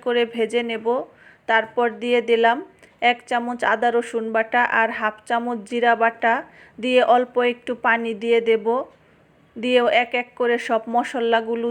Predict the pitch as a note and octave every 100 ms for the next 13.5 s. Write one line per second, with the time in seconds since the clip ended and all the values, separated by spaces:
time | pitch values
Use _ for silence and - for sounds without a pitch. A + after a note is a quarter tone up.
0 | G#3+ A#3+ A#3 A3 A#3 C4 A#3 A3+ A3+ A3+
1 | A3+ G#3 A3 A3 A#3 A3+ A#3+ B3 - A#3
2 | A3 A3 G#3+ A3+ A3 A#3 A#3+ A3+ A3+ A3+
3 | C4 - _ _ - - - A3+ A#3 B3+
4 | B3 B3 A#3 A#3+ A#3+ A3+ A3+ A3+ C4 -
5 | _ _ _ _ _ _ _ _ _ _
6 | A3 A3+ A#3 B3 B3 A#3 A3 A#3 A3 A#3
7 | G#3+ G#3 - A#3+ A#3 A#3+ - A3 A3+ A3+
8 | A#3 A#3+ A3+ A3+ A3+ A3 A#3 A#3 A3+ A3
9 | A3 A3+ F#4+ - _ _ _ _ _ _
10 | _ _ _ _ _ _ - - A#3 A#3+
11 | A#3+ B3+ C#4 A#3 A#3 A#3 A3+ B3+ A3 A#3
12 | A#3+ A#3 A#3 B3+ B3 - A#3 A3+ A3+ A3+
13 | A3 A#3+ G#3+ A3 A3